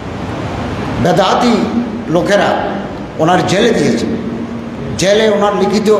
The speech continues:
মুসফাদাত কেড়ে নিয়েছে। যা আছে তা তো এক আলমারি, এক আলমারি। তো মানুষের ভিতরে প্রতিটি ইনসান, মানুষ তো ইনসান,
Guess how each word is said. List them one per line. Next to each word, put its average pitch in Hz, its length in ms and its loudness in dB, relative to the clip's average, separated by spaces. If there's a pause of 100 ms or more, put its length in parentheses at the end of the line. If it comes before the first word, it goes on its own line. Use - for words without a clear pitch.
(800)
মুসফাদাত 170 680 0 (1040)
কেড়ে 196 260 2
নিয়েছে। 165 280 2 (920)
যা 208 140 2 (220)
আছে 202 240 2 (580)
তা 165 180 2
তো 196 60 2 (100)
এক - 160 0
আলমারি, 147 320 2 (1600)
এক - 100 -2
আলমারি। - 380 0 (1120)
তো 156 80 2
মানুষের 165 500 4
ভিতরে 196 280 4 (1600)
প্রতিটি 226 400 4
ইনসান, 208 300 4 (180)
মানুষ 170 160 4 (100)
তো 208 80 4
ইনসান, 170 360 2